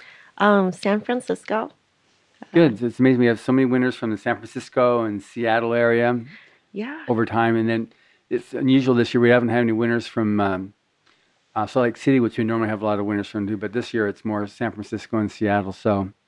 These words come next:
Speaker 2: anyway, that's great. So how did you find out about the contest?
Speaker 1: Actually, uh, one of my friends, one of my good art friends, was a past winner. So he encouraged all of us to apply this year.
Speaker 2: Who was that?
Speaker 1: Bruce Bernizzi.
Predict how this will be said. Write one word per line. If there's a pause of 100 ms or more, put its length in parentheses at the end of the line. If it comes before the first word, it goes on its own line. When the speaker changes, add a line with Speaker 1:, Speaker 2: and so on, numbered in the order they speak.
(420)
Speaker 2:
anyway,
that's
great.
So (180)
how
did
you
find
out
about
the
contest? (360)
Speaker 1:
Actually,
uh,
one
of
my
friends,
one
of
my
good
art
friends,
was
a
past
winner.
So
he
encouraged
all
of
us
to
apply
this
year. (300)
Speaker 2:
Who
was
that? (220)
Speaker 1:
Bruce
Bernizzi.